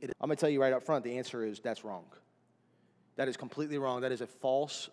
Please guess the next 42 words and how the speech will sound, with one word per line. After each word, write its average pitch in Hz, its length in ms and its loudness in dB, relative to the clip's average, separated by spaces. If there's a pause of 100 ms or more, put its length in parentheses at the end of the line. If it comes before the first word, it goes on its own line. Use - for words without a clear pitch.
belief. 123 460 -4
It 127 100 -4
is 120 100 -4
a 113 60 -6
lie 131 540 2
from 131 160 -8
the 107 60 -6
pit 123 180 -2
of 123 100 -2
hell. 139 260 2
I 120 120 2
believe 117 360 -4
it. 165 160 -2 (680)
And 123 180 -4
more 156 260 8
people, 175 280 4
I 160 100 8
feel 165 160 4
like, 156 240 6
have 135 220 0
been 127 260 0
suffering 156 720 2
spiritually 156 640 -2
because 135 380 -4
they 135 100 0
believe 120 280 -4
that 110 140 -2
lie. 107 320 -8 (1800)
Chances 180 340 6
are 160 60 10
very 156 200 10
good 151 220 10
most 151 220 6
people 147 240 0
are 131 400 6
misquoting 151 640 4
another 139 280 4
very 147 320 8
important 139 460 2
verse 143 240 2
in 139 60 -6
Scripture. 139 560 -2